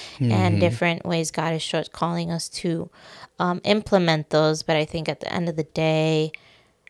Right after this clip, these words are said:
Speaker 1: that whole serving God and just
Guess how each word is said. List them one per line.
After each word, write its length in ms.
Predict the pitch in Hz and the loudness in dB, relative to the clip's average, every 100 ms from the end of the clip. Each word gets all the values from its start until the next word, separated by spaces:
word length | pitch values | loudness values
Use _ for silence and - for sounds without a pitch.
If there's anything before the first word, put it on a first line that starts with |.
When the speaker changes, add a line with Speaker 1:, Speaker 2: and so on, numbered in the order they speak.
| _ | _
Speaker 1:
that 320 | 160 170 160 - | 4 6 6 4
whole 600 | - - 180 - - - | -8 -4 -2 -2 -4 -8
serving 580 | - - 180 170 170 170 | -10 2 2 4 0 0
God 520 | 165 151 151 147 151 - - | 0 2 2 0 -2 -8 -10
and 360 | 156 - 175 - | -8 -8 -10 -12
just 500 | - 160 156 - - | -6 -2 -2 -4 -6